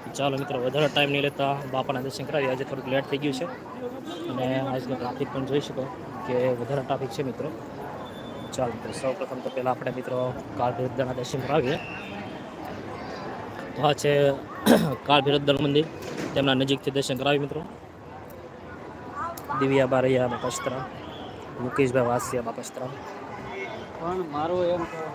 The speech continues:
Speaker 1: અ, ધીરેશભાઈ ગડિયા બાપા સીતારામ,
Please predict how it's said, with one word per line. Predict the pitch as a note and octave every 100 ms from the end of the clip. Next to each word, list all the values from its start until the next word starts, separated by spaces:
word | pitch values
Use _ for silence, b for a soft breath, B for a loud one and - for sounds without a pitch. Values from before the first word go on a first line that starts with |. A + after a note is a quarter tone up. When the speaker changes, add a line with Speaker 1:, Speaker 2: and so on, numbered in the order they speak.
| D3 - - - D3+
Speaker 1:
અ, | C#3 C3+ C3+ C3 C3
ધીરેશભાઈ | B2 C3+ C3+ C3+ C3 A#2+ B2
ગડિયા | B2+ B2 B2+
બાપા | A#2+ A#2
સીતારામ, | A2+ - B2 B2+